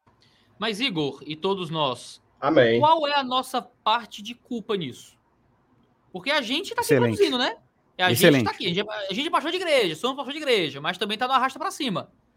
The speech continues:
Speaker 1: Também tá fazendo vídeo pro YouTube. Também tá produzindo pro Instagram. A gente tá lá fazendo caixinha com resposta superficial de três linhas.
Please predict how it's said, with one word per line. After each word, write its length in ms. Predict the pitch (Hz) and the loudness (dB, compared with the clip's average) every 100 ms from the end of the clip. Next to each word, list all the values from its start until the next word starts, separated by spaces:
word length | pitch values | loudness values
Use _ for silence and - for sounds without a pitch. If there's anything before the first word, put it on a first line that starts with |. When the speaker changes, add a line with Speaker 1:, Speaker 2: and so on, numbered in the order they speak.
| _ _ | _ _
Speaker 1:
Também 240 | 151 165 | -4 -2
tá 80 | 208 | -2
fazendo 260 | 214 226 240 | -2 -4 -4
vídeo 200 | 233 233 | -6 -6
pro 100 | 269 | -8
YouTube. 500 | 294 285 208 120 - _ _ _ | -6 -4 -4 -6 -14 _ _ _
Também 340 | 147 143 175 | -4 0 0
tá 640 | 196 214 226 269 262 165 - | 2 2 4 2 0 -10 -10
produzindo 360 | 185 190 170 196 | -8 -6 -6 -6
pro 60 | |
Instagram. 440 | 226 311 277 175 - _ - | -6 -4 0 0 -2 _ -4
A 40 | |
gente 160 | 151 196 | -2 0
tá 80 | 320 | 6
lá 140 | 349 | 6
fazendo 260 | 349 247 240 | 6 0 2
caixinha 480 | 214 208 - 220 277 | 2 2 0 -2 -2
com 100 | 269 | -2
resposta 460 | 254 - 214 214 | -2 0 -2 -2
superficial 560 | 202 - 196 202 233 226 | -4 -6 -6 -4 0 0
de 80 | 240 | 0
três 240 | 349 392 | -2 -2
linhas. 420 | 415 247 165 - | 0 0 -2 -6